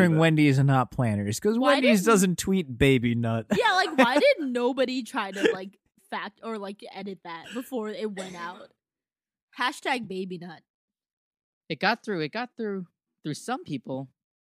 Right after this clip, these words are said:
Speaker 3: It got through too many people.
Speaker 4: Yeah.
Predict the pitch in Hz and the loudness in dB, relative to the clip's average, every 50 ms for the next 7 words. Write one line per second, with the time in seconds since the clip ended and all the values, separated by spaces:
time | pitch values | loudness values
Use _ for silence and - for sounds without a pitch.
0 | _ _ _ _ _ _ _ _ 240 277 - 277 277 311 320 - 370 339 240 - | _ _ _ _ _ _ _ _ -12 -10 -6 -4 -4 -4 -4 -4 -8 -8 -6 -8
1 | 262 202 180 175 170 165 _ 170 165 _ 156 160 _ _ _ - 151 135 135 131 | -10 -10 -10 -16 -20 -20 _ -20 -20 _ _ _ _ _ _ -12 -8 -6 -6 -4
2 | 127 127 123 | -6 -6 -8